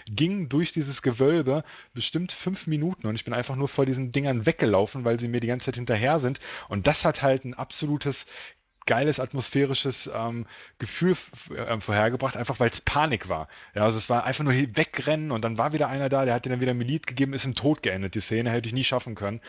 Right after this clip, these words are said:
einfach weil ich viel zu viel aufgewühlt hab. Wohingegen bei den Menschen, ähm, bin ich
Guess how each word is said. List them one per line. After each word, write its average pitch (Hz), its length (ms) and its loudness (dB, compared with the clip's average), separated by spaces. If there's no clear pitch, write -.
einfach 107 240 -6
weil 110 100 4
ich 107 80 -2
viel 139 200 0
zu - 120 -4
viel 120 260 -2
aufgewühlt 95 640 -2
hab. - 180 -6
Wohingegen 113 420 2
bei 113 120 4
den 110 100 0
Menschen, 147 500 -4
ähm, 131 220 -6
bin 123 100 -2
ich - 180 -4